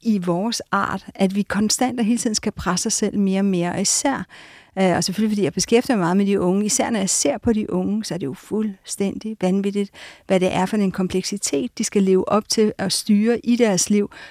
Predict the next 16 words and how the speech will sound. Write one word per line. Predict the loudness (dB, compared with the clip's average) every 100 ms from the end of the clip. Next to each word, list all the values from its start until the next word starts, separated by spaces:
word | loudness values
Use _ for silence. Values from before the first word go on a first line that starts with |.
| 0
Og | 4
ikke | 6 4
bare, | 2 2 2 0 -6 -8 -2
altså, | 2 2
deres | 2 0 0
arbejdsliv, | 0 2 2 2 0 0 0
men | -2 0
også | 2 2 0
deres, | -2 -2 0 0 0
øh, | -2 0 0 -2 -10 -20 -20 _
altså, | 2 4
hvor | 4
hele | 4 6 8 6
deres | 4 2 2
liv | 2 0 0
bliver | -2